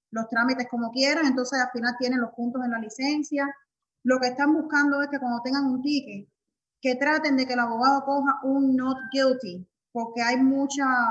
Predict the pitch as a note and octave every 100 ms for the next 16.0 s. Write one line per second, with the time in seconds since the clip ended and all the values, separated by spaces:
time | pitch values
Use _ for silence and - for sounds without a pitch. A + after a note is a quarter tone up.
0 | A3+ - - - B3 C4+ C#4 C4+ B3+ C4
1 | C#4 B3+ C#4+ C4 B3+ C#4 D#4 C4+ C#4 C#4
2 | C4+ C4 C#4 C4+ B3 A#3+ B3+ C#4+ C#4+ A#3+
3 | A#3+ A#3+ A#3+ B3+ A#3 A3 A3 B3 A#3 G#3+
4 | F#3 - _ _ - - B3 A#3+ - _
5 | _ _ _ - A#3+ A#3 G3+ B3+ G#3+ C#3+
6 | - - _ _ _ _ - A#3 B3+ C4+
7 | C4 A#3+ A#3+ B3+ D4+ C4+ A3+ A3 G3+ B3+
8 | D#4+ F4 C4+ A#3 A#3+ A#3+ A#3 B3 C#4+ C#4+
9 | A3+ A3 A3+ C4+ B3+ A#3+ B3 G3 A#3+ A#3+
10 | - C3+ - _ _ B3 D4+ A#3+ A3 A#3
11 | B3+ C4 C4 C4+ A#3 A3+ C4 C4 F3+ E3
12 | - _ _ A#3 A3 G#3+ G#3 G#3+ B3 B3
13 | B3+ A3 A#3 C4 A3+ A#3+ A#3 A3 A#3 A#3
14 | A3 A3+ G#3+ G3+ G#3+ A#3+ B3+ G#3 - G#3
15 | A3+ A3+ A3 G#3 G#3 G#3+ A#3 B3+ A#3 G3+